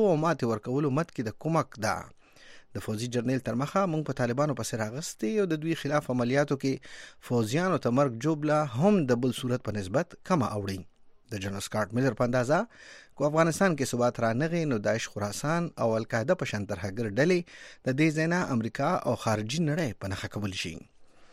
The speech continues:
او د تیلو مصنوعاتو په قیمت کې زیاتوالي سره د پاکستان حکومت د تیلو په مصنوعاتو کې د مجوزه نهه روپو زیاتوالي پر ځای د پنځو روپو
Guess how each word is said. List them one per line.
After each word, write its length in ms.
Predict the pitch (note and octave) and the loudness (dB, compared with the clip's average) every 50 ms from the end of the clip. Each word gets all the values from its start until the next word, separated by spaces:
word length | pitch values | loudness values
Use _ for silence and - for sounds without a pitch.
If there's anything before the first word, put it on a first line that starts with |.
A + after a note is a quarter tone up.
| - - - - - - - - - - - - - | -20 -20 -20 -20 -20 -20 -20 -20 -20 -20 -14 -2 2
او 80 | D#3 D#3+ E3 | 4 6 6
د 100 | E3+ E3 | 6 4
تیلو 160 | - F#3+ F3 E3 | 4 4 6 6
مصنوعاتو 440 | E3 D#3 - E3+ E3 E3 E3 - F#3+ | 4 2 2 2 2 2 2 0 -2
په 60 | D3+ - - | -4 -2 0
قیمت 200 | D#3+ E3 E3 - | 2 2 2 2
کې 160 | - C#3+ A#2+ | 0 0 2
زیاتوالي 420 | B2 C3 B2+ B2+ - F#3 G3 F3 C#3+ | 4 2 2 4 6 6 6 6 4
سره 180 | - D3 E3 F#3+ | 0 0 0 2
د 80 | G3+ F#3+ - | 0 2 0
پاکستان 420 | E3+ - D3 C#3+ - E3 D#3+ C#3 | 0 0 0 -2 0 2 0 0
حکومت 420 | B2 C3 B2+ - D#3 D#3 D#3 D3+ - | 0 -2 -2 -2 0 0 0 0 0
د 80 | C#3+ - | -2 0
تیلو 140 | D#3+ D3+ C#3+ | 2 0 0
په 180 | C3+ - C3+ C3+ | 0 0 0 0
مصنوعاتو 500 | B2+ - - C3 C#3 D3+ E3 - - C3+ | 0 0 0 2 2 2 2 2 0 -2
کې 260 | - - D3 E3+ E3 C#3+ | -2 0 0 0 2 2
د 100 | C3+ C3 B2+ | 2 2 2
مجوزه 520 | A#2+ A#2+ B2+ A#2+ A#2+ A#2+ A#2 B2 D#3 E3 D3+ | 2 0 0 0 0 0 0 2 2 2 2
نهه 260 | E3+ F#3+ F#3 F3 E3+ | 2 2 2 2 0
روپو 220 | D#3 C3 - B2 A#2 G#2+ | 0 -2 -2 -2 -2 0
زیاتوالي 380 | A2+ A2 G#2+ - B2 C3 B2+ B2 - | 0 -2 0 0 0 0 0 0 0
پر 140 | A#2+ A#2 A2+ | -2 0 0
ځای 160 | C#3 D#3 D#3 D3+ | 0 0 2 0
د 60 | C#3+ - | -2 -2
پنځو 320 | - C#3+ C3+ C3+ D#3 F#3 F#3 C#3+ | 0 0 0 0 2 2 2 2
روپو 260 | A#2+ - - B2 C#3 | 2 0 -2 -2 -2